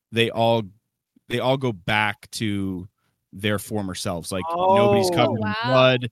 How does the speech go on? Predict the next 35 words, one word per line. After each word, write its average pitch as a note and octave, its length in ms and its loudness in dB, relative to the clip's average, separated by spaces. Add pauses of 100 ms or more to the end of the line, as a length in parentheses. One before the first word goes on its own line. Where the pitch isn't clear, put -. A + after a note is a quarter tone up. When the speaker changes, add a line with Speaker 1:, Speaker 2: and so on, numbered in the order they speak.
(160)
Speaker 2:
They're D3 120 -2
Speaker 1:
and A#2+ 200 0
then A#2+ 200 0
they, A#2 200 2
Speaker 2:
starving. G#3 200 0 (100)
Speaker 1:
and B2+ 200 -2
then A#2 240 -2
they G#2 140 -6 (180)
fade. F2 260 -8
Yep. - 160 -8
Speaker 3:
Yeah. G#3 240 -14 (240)
Speaker 2:
He C#3+ 180 -16
says D#3+ 260 0
Speaker 1:
So A#2+ 60 0
they C#3 160 2
Speaker 2:
they're - 0 -
Speaker 1:
take D3+ 300 0 (300)
Speaker 2:
starving. D3+ 440 -4
So C#3 140 -8
Speaker 1:
Yeah. G#2+ 80 -6
Speaker 2:
they F3 260 -2
feed, G3 560 -10
they F3 220 -2
feed A3 560 -8
on D3 360 -6
the B2+ 120 -10
steam D#3+ 460 -8
the A#2+ 120 -12
same C#3+ 380 -6
way C3 260 -8
that A#2+ 300 -12 (160)
the A#2+ 100 -14
True F#3 240 -8
Knots G#2+ 340 -14
did. - 180 -20